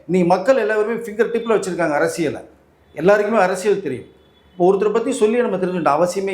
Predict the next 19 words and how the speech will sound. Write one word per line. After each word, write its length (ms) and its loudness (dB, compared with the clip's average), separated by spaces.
இல்லைன்னு 400 2
நான் 240 0
நினைக்கிறேன். 440 -6
மக்கள்கிட்ட 420 2
ரீச் 260 0
ஆகணும்னா, 480 0
நீங்க 280 0
சொன்னது 400 -2
மாதிரி 280 -2
சம்பவங்கள் 540 0
நடந்த 440 2
ஒரு 120 0
விஷயங்களை 400 0
இனிமேல் 240 0
நடக்காத 340 2
அளவுக்கு 220 0
எப்படி 200 -8
கொண்டு 240 0
போகணும் 340 -4